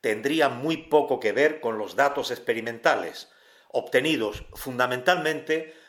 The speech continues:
por Maurice Wilkins y Rosalind Franklin, mediante difracción de rayos X, en el King's College de la Universidad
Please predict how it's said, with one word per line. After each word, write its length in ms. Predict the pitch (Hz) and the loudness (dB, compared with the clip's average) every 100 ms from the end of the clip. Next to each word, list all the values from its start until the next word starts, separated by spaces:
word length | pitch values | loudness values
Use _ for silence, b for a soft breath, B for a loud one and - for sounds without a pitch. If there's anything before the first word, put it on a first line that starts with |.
| B | B
por 220 | - 113 113 | -2 -2 2
Maurice 420 | 151 165 139 - | 4 6 4 -2
Wilkins 640 | 127 139 - 151 147 - b b | -4 -4 -4 -8 -8 -14 b b
y 140 | - 120 | -6 0
Rosalind 760 | 127 143 - 135 135 135 - | 2 2 2 -2 -2 -6 -14
Franklin, 640 | - 131 127 - 87 80 _ b b b b | -2 0 0 -4 -12 -14 _ b b b b
mediante 500 | 104 107 110 110 113 | -10 -4 -4 -2 -6
difracción 840 | 104 101 107 - 160 165 160 - | -6 -6 -4 2 2 2 -2 -10
de 120 | - 107 | -4 2
rayos 420 | 127 113 107 - | 2 0 -4 -6
X, 440 | 92 - - - b b | -8 -10 -18 -18 b b
en 120 | 110 | -8
el 160 | 110 107 | -6 -6
King's 300 | 147 131 - | -6 -4 2
College 540 | 165 180 175 175 - - | 4 4 2 -2 -10 -6
de 120 | 113 | -2
la 80 | 110 | -2
Universidad 840 | 110 110 - 110 117 135 - | -2 -6 -6 -2 2 2 0